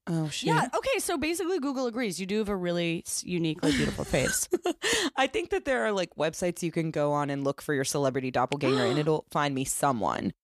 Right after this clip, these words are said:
Speaker 2: Okay.
Speaker 1: But I'll tell you who someone told me I look like. <sighs> I don't think I look like her. I think maybe they g-, said I have her vibe,
Speaker 2: Okay.
Speaker 1: which is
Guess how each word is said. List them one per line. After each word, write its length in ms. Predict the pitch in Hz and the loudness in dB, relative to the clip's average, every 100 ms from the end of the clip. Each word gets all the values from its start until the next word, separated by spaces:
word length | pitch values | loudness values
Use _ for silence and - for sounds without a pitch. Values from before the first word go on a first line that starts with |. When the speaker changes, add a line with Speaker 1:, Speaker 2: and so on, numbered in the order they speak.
| - | -10
Speaker 2:
Okay. 260 | 202 185 170 | -6 -2 2
Speaker 1:
But 260 | 202 190 _ - | 4 2 _ -2
I'll 140 | 196 | -2
tell 220 | - 240 | 0 -2
you 160 | 269 269 | 0 0
who 140 | 240 | 0
someone 320 | 220 208 196 185 | 0 0 0 0
told 200 | 180 180 | -2 0
me 100 | 170 | 0
I 60 | |
look 280 | 156 156 - | 2 -2 0
like. 340 | 175 156 151 - _ _ _ | 0 2 0 -8 _ _ _
<sighs> 320 | _ _ - | _ _ -4
I 460 | - - - - | -2 -2 -6 -2
don't 120 | 196 240 | -2 0
think 160 | 190 | 0
I 80 | 143 | 0
look 200 | - - | 0 -2
like 160 | - - | -4 0
her. 100 | - _ _ - | -2 _ _ -2
I 60 | 226 | 0
think 180 | 247 320 | 0 0
maybe 240 | 320 330 | 0 0
they 120 | 269 208 | 0 -2
g-, 160 | 175 | -4
said 240 | - 190 180 | -2 0 2
I 80 | |
have 280 | 165 160 156 | 0 0 -4
her 160 | 170 156 | -2 -2
vibe, 680 | 139 139 127 120 82 151 - _ _ _ - | 0 2 2 2 -2 -4 -10 _ _ _ -8
Speaker 2:
Okay. 140 | - 180 | 0 0
Speaker 1:
which 160 | 180 | 2
is 460 | 180 175 165 - | 0 0 0 -4